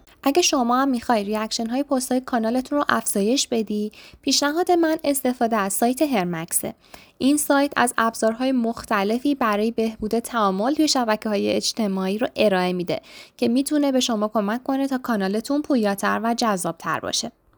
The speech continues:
همینطور با استفاده از قابلیت ریاکشن همزمان توی هرمکس می‌تونی این ریاکشن ها رو به صورت همزمان برای سه پست، پنج پست یا ده پست آخر کانالت ارسال کنی. این باعث می‌شه که حس تعامل و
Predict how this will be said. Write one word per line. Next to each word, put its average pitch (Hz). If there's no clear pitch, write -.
همینطور 349
با 320
استفاده 277
از 269
قابلیت 233
ریاکشن 254
همزمان 285
توی 285
هرمکس 254
می‌تونی 277
این 262
ریاکشن 220
ها 240
رو 311
به 294
صورت 220
همزمان 208
برای 214
سه 226
پست، 269
پنج 202
پست 254
یا 233
ده 220
پست 277
آخر 226
کانالت 220
ارسال 196
کنی. -
این 330
باعث 254
می‌شه 285
که 285
حس 269
تعامل 233
و -